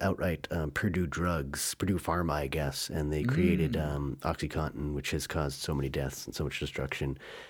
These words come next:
Speaker 1: here in the United States and abroad. And sh-, she's basically, um, getting their names off of, um, places like the, the portrait gallery, the, yeah, the National
Speaker 2: Mm.
Speaker 1: Gallery and the Portrait Gallery in, in London. I think the Tate has since,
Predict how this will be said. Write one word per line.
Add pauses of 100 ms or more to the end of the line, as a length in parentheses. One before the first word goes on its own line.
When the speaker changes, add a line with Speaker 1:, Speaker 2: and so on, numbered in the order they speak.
(500)
Speaker 1:
here
in
the
United
States
and
abroad.
And
sh-,
she's
basically,
um, (240)
getting
their
names
off
of,
um,
places
like
the,
the
portrait
gallery,
the,
yeah,
the
National
Speaker 2:
Mm.
Speaker 1:
Gallery
and
the
Portrait
Gallery
in,
in
London.
I
think
the
Tate
has
since,